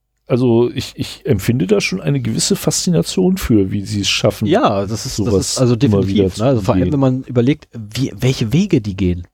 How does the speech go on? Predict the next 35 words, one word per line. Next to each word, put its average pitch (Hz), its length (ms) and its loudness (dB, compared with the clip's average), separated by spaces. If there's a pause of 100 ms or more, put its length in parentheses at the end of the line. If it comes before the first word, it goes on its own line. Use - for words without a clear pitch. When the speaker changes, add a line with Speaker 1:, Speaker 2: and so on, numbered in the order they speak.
Speaker 1:
Ja. 60 120 -20 (280)
Speaker 2:
Ne? 110 120 -2
Und 127 180 -2
die 113 100 0
weit 139 320 2 (160)
einige 139 460 0
Unternehmen 123 400 2
wirklich - 360 -2
bereit 104 300 -2
sind 139 160 -8
zu - 100 -8
gehen, 120 260 0
um 107 300 -6
wirklich 113 300 -4
die 110 160 -12
Daten, 165 480 -2 (640)
äh, 120 360 4 (640)
ja, 107 280 2
das 110 160 0
kann 113 80 0
man 107 100 0
nicht 107 80 -4
mehr 98 100 0
bezeichnen, 120 460 -2
illegal-, 117 560 2 (100)
illegalerweise 123 720 0
trotzdem 104 300 -2
zu 107 120 -6
kriegen. 87 380 -8 (200)
Speaker 1:
Oder 104 360 2 (380)
hoffentlich 113 800 -4 (200)
doch 95 200 0
noch 107 200 -4
legal. 117 540 0 (840)
Ne? 190 180 -2